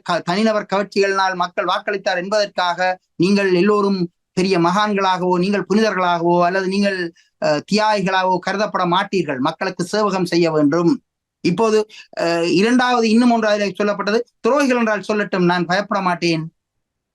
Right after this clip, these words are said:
ம-, மனுஷனுக்கு மனம், அஹ், ஒரு மானம் இருக்க வேணும். மானம், மான ரோஷம் இருந்தால் மானம் இருக்க வேணும்.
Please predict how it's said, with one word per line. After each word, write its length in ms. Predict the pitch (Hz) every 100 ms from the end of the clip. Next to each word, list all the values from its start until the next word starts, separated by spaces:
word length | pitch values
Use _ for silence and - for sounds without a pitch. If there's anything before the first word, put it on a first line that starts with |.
| _ _ - 123 127
ம-, 180 | 147 160
மனுஷனுக்கு 480 | 190 240 240 240 247
மனம், 320 | 214 240 233
அஹ், 560 | 190 175 165 160 160 151
ஒரு 240 | 151 202 185 156 143 -
மானம் 340 | 202 254 262
இருக்க 200 | 220 180
வேணும். 220 | 151 120 - _ _ _ _ _ -
மானம், 300 | 214 262 220
மான 240 | 226 254
ரோஷம் 320 | 240 233 233
இருந்தால் 260 | 220 220 254
மானம் 320 | 226 247 262
இருக்க 220 | 226 180 160
வேணும். 200 | 123